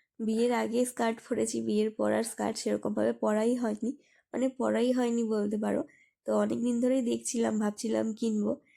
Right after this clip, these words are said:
তবে ওটা হয়তো লক্ষ্য করেছে যে আমি এগুলো দেখে রেখেছি, তাই নিজে থেকেই কিনে দিয়েছে। যাই হোক, স্কার্টটা এই যে দেখো, পুরো লং স্কার্ট।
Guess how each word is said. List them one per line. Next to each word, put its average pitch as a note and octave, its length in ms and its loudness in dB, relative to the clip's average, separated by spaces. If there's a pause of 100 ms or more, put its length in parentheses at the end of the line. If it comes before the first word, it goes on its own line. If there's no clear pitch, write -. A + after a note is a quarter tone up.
(360)
তবে G#3+ 320 0 (160)
ওটা G#3+ 260 2
হয়তো A3 300 4
লক্ষ্য A3 320 0
করেছে A#3 360 0
যে A3 120 0
আমি A3 200 -2
এগুলো A3 240 0
দেখে G#3 400 2
রেখেছি, A#3 540 0 (380)
তাই A#3 200 2
নিজে G#3+ 260 0
থেকেই A3+ 420 0
কিনে G#3+ 240 -2
দিয়েছে। G#3+ 420 -2 (880)
যাই A3 340 -2
হোক, C#4+ 160 -2
স্কার্টটা - 440 -6
এই G#3+ 160 0
যে A3+ 120 0
দেখো, A3 360 -4
পুরো - 420 -2
লং G#3+ 280 0
স্কার্ট। G#3+ 340 -6